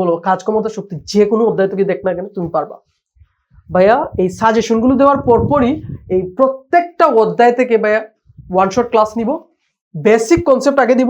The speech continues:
তারপর হচ্ছে সিকিউ, তারপর হচ্ছে এমসিকিউ, যাতে তুমি একটা ক্লাসের মাধ্যমে তোমার এই যে পুরো অধ্যায়ের কি হয়, অধ্যায় ভিত্তিক একটা প্রিপারেশন হয়ে যায়। So এই যে ভাইয়া বলছি যে চারটা অধ্যায়, চারটা অধ্যায় থেকে তুমি হান্ড্রেড পার্সেন্ট মার্ক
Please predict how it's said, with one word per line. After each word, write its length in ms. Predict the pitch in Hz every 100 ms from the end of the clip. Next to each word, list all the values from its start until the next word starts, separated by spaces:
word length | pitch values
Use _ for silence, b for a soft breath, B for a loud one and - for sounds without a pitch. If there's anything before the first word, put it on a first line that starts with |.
| 302
তারপর 180 | 233 202 226
হচ্ছে 140 | 240 240
সিকিউ, 180 | 226 226
তারপর 160 | 202 202
হচ্ছে 140 | 196
এমসিকিউ, 320 | 175 170 - - _ _ _ _ 165 202
যাতে 200 | 190 226
তুমি 140 | 220 208 202 214
একটা 180 | - 277
ক্লাসের 280 | 262 196 208 202
মাধ্যমে 280 | 160 185 254 - - - -
তোমার 200 | 190 190 -
এই 60 | 196
যে 60 | 180 185
পুরো 220 | 220 240 277 196 196
অধ্যায়ের 460 | 156 147 233 311 - _ -
কি 80 | 226
হয়, 140 | 196 - - 180
অধ্যায় 200 | 156 196
ভিত্তিক 240 | 208 208 208
একটা 140 | - 320 - _ -
প্রিপারেশন 500 | 262 262 226 226 214
হয়ে 160 | 185 175
যায়। 140 | - - _ _ _ _ _ b b b b -
So 80 | 233 214 190 - _ _ _ _ _
এই 120 | 247 247
যে 80 | 330 330
ভাইয়া 160 | 285 285
বলছি 160 | 262 233
যে 40 | 254 269
চারটা 260 | 233 - 269
অধ্যায়, 200 | 226 254 240
চারটা 240 | 226 302 277
অধ্যায় 180 | 247 240
থেকে 120 | 262 254
তুমি 120 | 233 220
হান্ড্রেড 240 | 226 226 -
পার্সেন্ট 240 | 180 202
মার্ক 140 | 185